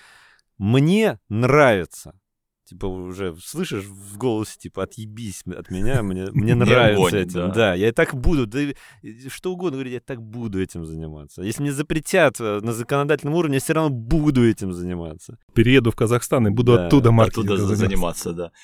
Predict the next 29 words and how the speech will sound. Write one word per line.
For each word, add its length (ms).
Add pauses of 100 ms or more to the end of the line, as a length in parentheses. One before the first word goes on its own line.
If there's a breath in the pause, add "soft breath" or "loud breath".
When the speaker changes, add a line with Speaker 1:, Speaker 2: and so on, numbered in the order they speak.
(220 soft breath)
Speaker 3:
Это 100
важная 360
точка 680
для 280
предпринимателя, 1000 (100)
мне 380
кажется, 520
потому 340
что 180
если 300
нету 280
драйва, 560 (240)
то, 80
что 160
драйвит 500 (200)
предприниматель, 580
то 100
роста 220
не 80
будет 240
ни 80
хрена. 380
Если 200
тебя 140
драйвит 320
маркетинг, 540
то 80
это 120
прикольно. 480